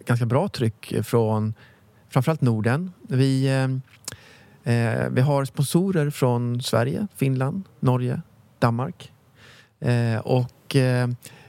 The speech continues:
eh, jag märker ju på anmälningarna, det går ju lite grann i vågor beroende på lite vilken publicitet och så man får.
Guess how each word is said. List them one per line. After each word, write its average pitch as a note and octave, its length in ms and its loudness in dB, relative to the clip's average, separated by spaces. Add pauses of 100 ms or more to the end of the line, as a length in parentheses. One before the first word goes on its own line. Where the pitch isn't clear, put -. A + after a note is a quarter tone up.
(100)
eh, A#2 240 0
jag B2+ 120 0
märker C#3 360 0
ju D3+ 40 0
på C#3 200 -2
anmälningarna, C3 800 0
det A#2+ 60 0
går C#3+ 200 0
ju E3 40 0
lite E3 140 -6
grann B2+ 200 0
i A2 500 0
vågor C3 520 0
beroende A#2 360 0
på A#2 260 0
lite A2 400 -2 (100)
vilken A2+ 220 -2
publicitet B2+ 640 0
och B2 60 -6
så - 160 -2
man G#2+ 140 -2
får. - 280 -6